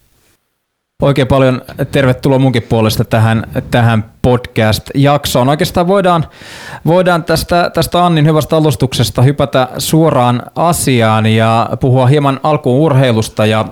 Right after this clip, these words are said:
näistä kisapaikkojen ja kisapaikkoihin liittyvästä politiikasta. Tää linkki politiikan ja urheilun välillä puhuttaa hyvinkin paljon ja joku voisi kai sanoa, että se on ollut historiassa aina mukana.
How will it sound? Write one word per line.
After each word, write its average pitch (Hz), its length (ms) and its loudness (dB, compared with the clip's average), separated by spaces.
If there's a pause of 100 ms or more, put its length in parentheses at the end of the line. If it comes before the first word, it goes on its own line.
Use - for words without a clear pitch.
näistä 120 300 -2
kisapaikkojen 113 880 -2 (440)
ja 107 100 -2
kisapaikkoihin 120 920 0
liittyvästä 107 480 -2
politiikasta. 107 1080 -2 (580)
Tää 139 160 0
linkki 202 280 0
politiikan 143 540 0
ja 120 80 2
urheilun 117 600 2 (200)
välillä 127 440 2
puhuttaa 98 920 -2 (480)
hyvinkin 127 420 0
paljon 120 380 2
ja 101 300 0
joku 110 280 -2
voisi 104 240 0
kai 104 180 0
sanoa, 117 360 0
että 101 180 -4
se 110 120 0
on 104 100 2
ollut 104 200 2
historiassa 110 600 0 (520)
aina 170 380 2
mukana. 135 640 0